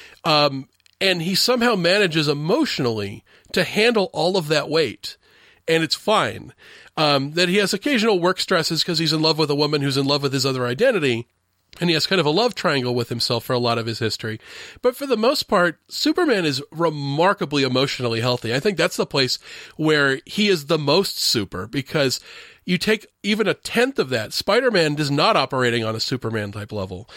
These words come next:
He has a tenth of the power, a tenth of the responsibility, and it drives him up a fucking wall, literally,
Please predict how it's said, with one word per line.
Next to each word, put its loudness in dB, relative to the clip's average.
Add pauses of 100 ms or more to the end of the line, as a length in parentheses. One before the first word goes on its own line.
(280)
He 0
has 2
a 0
tenth -2
of 0
the -2
power, 0
a -2
tenth -4
of 0
the -2
responsibility, 0 (280)
and 2
it -2
drives 0
him 0
up -2
a -2
fucking -4
wall, 0
literally, 0